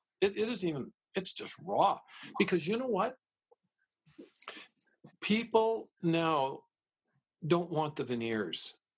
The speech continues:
They want the raw. Because you know what the raw does? The raw touches a denominator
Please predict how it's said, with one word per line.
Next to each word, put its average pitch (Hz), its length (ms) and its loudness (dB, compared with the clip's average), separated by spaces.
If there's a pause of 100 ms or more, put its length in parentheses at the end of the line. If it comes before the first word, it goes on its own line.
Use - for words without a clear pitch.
(180)
They 139 140 4
want 131 300 -2
the 120 80 -2
raw. 95 400 -2 (1400)
Because 160 380 4
you 180 80 4
know 220 60 0
what 202 180 0
the 180 100 0
raw 147 280 2
does? 160 380 0 (480)
The 160 140 8
raw 156 340 2 (100)
touches 165 440 0
a 156 40 -2
denominator 127 1040 -4